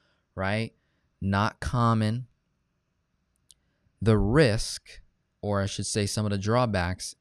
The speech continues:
is her simply failing, putting herself into more debt technically by investing in things, in business strategies,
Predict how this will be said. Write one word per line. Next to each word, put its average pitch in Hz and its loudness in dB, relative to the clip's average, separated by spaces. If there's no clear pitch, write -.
is 92 -4
her 90 -4
simply 92 -6
failing, 98 -2
putting 101 -2
herself 104 0
into 101 -2
more 101 0
debt 117 -2
technically 92 -8
by 95 -2
investing 98 -4
in 95 -6
things, 107 -4
in 98 -4
business 107 -4
strategies, 95 -6